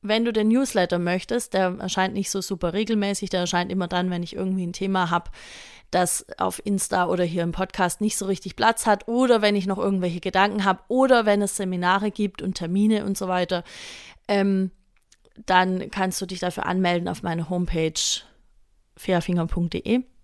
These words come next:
Dann kriegst du den, du kriegst da alle Infos aus der naiven Welt immer zuerst. Und ansonsten freue ich mich, wenn dir die Folge gefallen hat, wenn du da irgendwas für dich draus mitnehmen konntest, wenn du die teilst auf,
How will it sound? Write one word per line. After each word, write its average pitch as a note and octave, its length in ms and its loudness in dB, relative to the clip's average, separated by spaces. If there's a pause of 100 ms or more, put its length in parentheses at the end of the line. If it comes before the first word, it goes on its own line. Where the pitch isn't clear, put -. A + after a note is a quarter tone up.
(960)
Dann G#3+ 160 -2
kriegst G3+ 320 0
du G#3+ 60 0
den, F#3+ 240 2
du F#3+ 60 -2
kriegst - 320 -2
da G3 100 2
alle F#3+ 180 2
Infos F3+ 360 -2
aus F3+ 180 -2
der G3 100 -2
naiven F3+ 360 -2
Welt F3 180 -4
immer F3+ 200 -4
zuerst. - 520 0 (1040)
Und G3 560 2
ansonsten G3+ 520 0
freue G3 260 2
ich G3 120 -4
mich, F#3+ 220 -2
wenn F#3+ 140 0
dir F#3 120 0
die F3+ 140 -6
Folge F#3 320 -2
gefallen F#3+ 540 0
hat, F3+ 200 -6
wenn F3+ 160 -4
du F3 140 -4
da F3+ 200 -4
irgendwas G#3 440 4
für F#3+ 80 -6
dich F#3+ 160 -4
draus F#3+ 260 -6
mitnehmen F3+ 360 -4
konntest, F3 500 -4
wenn F3+ 160 -2
du E3+ 80 -4
die E3+ 160 -8
teilst G#3 580 0
auf, F3+ 380 -4